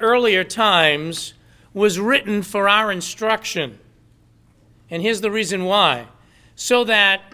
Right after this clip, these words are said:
through perseverance and the encouragement of the Scriptures, we might have hope."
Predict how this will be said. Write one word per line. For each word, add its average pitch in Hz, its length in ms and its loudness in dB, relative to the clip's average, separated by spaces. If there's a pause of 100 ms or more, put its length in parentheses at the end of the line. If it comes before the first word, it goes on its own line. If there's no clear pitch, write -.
(120)
through 208 220 -8
perseverance 214 1200 -2 (420)
and 220 240 0
the 214 120 2
encouragement 262 880 -2
of 226 140 -2
the 202 100 -4
Scriptures, 165 1000 -4 (580)
we 240 260 -2
might 208 360 0
have 214 240 0
hope." 208 420 0